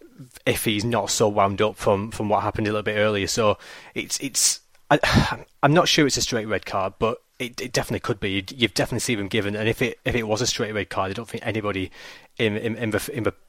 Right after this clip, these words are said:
in the ground anywhere, or in the away dressing room anywhere, could have had any complaints at all. Um, I think all in all, it's just incredible stupidity from a,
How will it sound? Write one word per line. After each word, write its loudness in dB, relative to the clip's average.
in -4
the 2
ground 4
anywhere, 2
or -2
in -2
the -6
away 2
dressing -2
room 0
anywhere, 2
could -6
have 4
had -2
any -2
complaints -2
at -6
all. -2
Um, 0
I -2
think -2
all 4
in 4
all, 4
it's -4
just -4
incredible -4
stupidity -4
from -4
a, -4